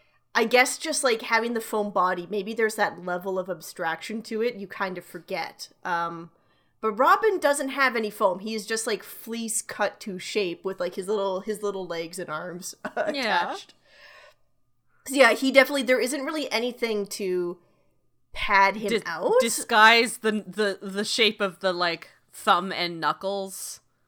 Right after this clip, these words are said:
Speaker 2: that
Speaker 1: Yeah.
Speaker 2: are just very clearly there. And that's, that's also something that probably wouldn't have, have tripped me up as, like, a child or anything either, but it's, I think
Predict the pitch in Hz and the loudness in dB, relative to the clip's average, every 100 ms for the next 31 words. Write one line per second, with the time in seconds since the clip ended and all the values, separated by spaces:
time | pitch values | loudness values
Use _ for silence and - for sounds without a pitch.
0 | _ _ _ - 214 180 151 160 156 156 | _ _ _ -4 0 2 2 -2 -6 -4
1 | 180 170 165 175 156 156 151 147 160 160 | -4 -2 -6 -8 -8 -8 -8 -10 -6 -6
2 | 160 - - - - 320 339 311 285 - | -6 -10 -20 -20 -6 4 6 6 0 -12
3 | _ 262 294 269 277 277 262 277 226 247 | _ 2 4 6 6 6 4 4 2 2
4 | 226 214 240 214 208 185 208 208 196 214 | 2 4 4 4 2 0 -2 -2 0 0
5 | 185 190 - 214 190 185 269 - 185 196 | -2 -10 -4 0 0 0 -4 -4 0 0
6 | 190 190 175 170 160 208 180 185 202 202 | 2 -2 -4 -6 -4 4 4 6 2 0
7 | 202 202 196 185 175 180 214 190 175 - | 0 -4 -6 -6 -6 -4 -4 -2 -4 -4
8 | 185 147 208 233 180 | -4 -2 -2 -4 -8